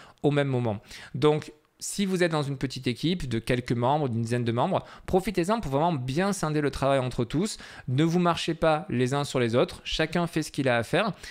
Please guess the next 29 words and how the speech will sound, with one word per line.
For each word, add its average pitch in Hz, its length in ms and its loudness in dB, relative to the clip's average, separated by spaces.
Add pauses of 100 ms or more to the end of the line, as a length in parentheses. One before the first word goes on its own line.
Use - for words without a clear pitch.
(180)
Et 123 80 2
après, 117 220 0
quand 170 140 -2
vous 127 80 -2
faites 143 180 0
vos 123 80 -2
synchronisations, 123 800 -2
ben, 151 100 0
vous 104 140 -4
pouvez 104 260 -4
du 120 140 -4
coup - 160 -6
récupérer 139 500 -2
facilement 160 420 -2
le 123 80 -2
travail 123 300 2
des 107 160 0
autres - 220 2 (340)
pour 175 160 0
en 151 100 6
bénéficier 127 520 0
dans 160 120 0
le 123 60 -2
cadre 175 180 2
de 143 80 -2
ce - 80 -8
que - 80 -4
vous 131 160 0
faites. - 260 -4